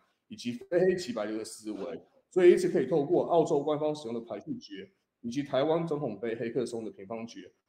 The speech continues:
来协助我们衡量大众对选项喜好度的强烈感。最大的问题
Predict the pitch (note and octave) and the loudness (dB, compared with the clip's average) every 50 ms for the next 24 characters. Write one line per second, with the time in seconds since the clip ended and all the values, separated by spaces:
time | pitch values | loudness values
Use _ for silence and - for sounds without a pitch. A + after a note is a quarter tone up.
0 | _ _ _ - B2+ C3+ C3+ - - E3 F3 E3+ G#3+ C4+ G#3+ D3 A#2+ G#2+ G#2 G#2+ | _ _ _ -2 0 0 0 2 2 2 2 4 2 2 2 2 0 0 -4 -8
1 | - - A2 A2+ A2+ A#2 A2+ G#2+ A#2 A#2 - D3+ B2+ B2 - C3+ A#2+ B2 C#3 A#2 | -10 -10 -8 -6 -4 -4 -6 -6 -6 -2 0 2 2 2 0 -2 -2 -2 -2 -4
2 | G2 - - G#2+ G2 G2 C3+ C3 A#2 A#2+ - - G2 A#2 A2+ A2 A2+ B2+ G#2+ G2 | -4 -6 -10 -14 -12 -10 -8 -8 -8 -8 -12 -14 -8 -6 -6 -4 -4 -6 -8 -8
3 | G2 - - F#2+ G#2+ A2+ G#2 G2 F#2+ - D#2 C2+ - C3+ _ _ _ _ _ _ | -10 -14 -18 -14 -10 -10 -10 -10 -10 -14 -16 -16 -16 -20 _ _ _ _ _ _
4 | _ _ _ _ _ _ _ _ _ _ _ _ _ _ _ _ _ _ _ _ | _ _ _ _ _ _ _ _ _ _ _ _ _ _ _ _ _ _ _ _
5 | _ _ _ _ _ _ _ _ _ _ _ _ _ _ _ _ _ _ _ _ | _ _ _ _ _ _ _ _ _ _ _ _ _ _ _ _ _ _ _ _
6 | _ _ _ _ _ _ _ _ _ _ _ _ _ _ _ _ _ _ _ _ | _ _ _ _ _ _ _ _ _ _ _ _ _ _ _ _ _ _ _ _
7 | - C#4 C4+ C4 C4 A#3+ A3 A3+ A#3 A3 F#3 E3 - - A2+ G#2 G2+ | 2 4 8 10 12 12 12 10 10 8 6 2 -2 -4 -6 -8 -10